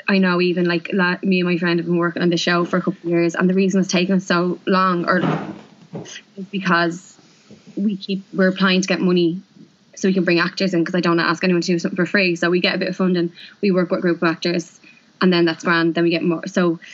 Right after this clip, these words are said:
I think, like, I wouldn't wanna do anything for free, so I wouldn't wanna ask anyone to do anything for free, but then <laughs> it's just really hard then, 'cause it's taken so long to get this show made. Um,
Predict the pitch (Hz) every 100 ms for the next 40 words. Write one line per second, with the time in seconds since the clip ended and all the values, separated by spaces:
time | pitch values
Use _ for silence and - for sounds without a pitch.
0 | - - - 196 190 196 190 196 175 175
1 | - _ _ _ _ _ _ _ _ _
2 | _ - 202 196 196 185 185 175 175 175
3 | 170 185 175 180 180 175 170 190 196 190
4 | 180 170 175 170 170 165 170 180 190 220
5 | 202 190 - 220 - 196 185 170 196 226
6 | 214 190 196 190 208 190 208 190 185 185
7 | 202 190 190 196 190 180 202 202 226 -
8 | - - - - - - 202 190 175 170